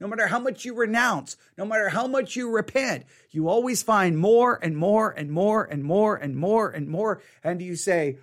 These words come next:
"Woe is me, I am undone," because you're never going to get all of the sin out until glorification. Now, now the danger is you can just say, "Well, you know,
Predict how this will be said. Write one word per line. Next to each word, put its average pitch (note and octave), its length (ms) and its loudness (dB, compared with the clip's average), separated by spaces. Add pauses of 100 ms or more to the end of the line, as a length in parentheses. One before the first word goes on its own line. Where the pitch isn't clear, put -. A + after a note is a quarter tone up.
(160)
"Woe A#3+ 380 4
is F3+ 280 0
me, A3+ 420 0
I F#3+ 180 -2
am G#3 220 0
undone," F#3 720 0 (160)
because F3 340 -4
you're G3 120 4
never G#3 380 0
going G#3+ 340 0
to F#3+ 60 -6
get G#3+ 340 0
all A#3+ 260 4
of F3+ 100 0
the G3+ 100 4
sin G#3+ 500 0
out A#3 380 2
until G3+ 400 0
glorification. F#3+ 720 -2 (220)
Now, G3+ 160 2 (220)
now G3+ 120 2
the F#3 100 2
danger B3+ 600 0
is E3 200 -4
you F#3 60 -10
can E3+ 160 -10
just C#3+ 160 -14
say, C3 80 -12
"Well, G#3+ 360 -4 (380)
you E3+ 80 2
know, G#3 260 2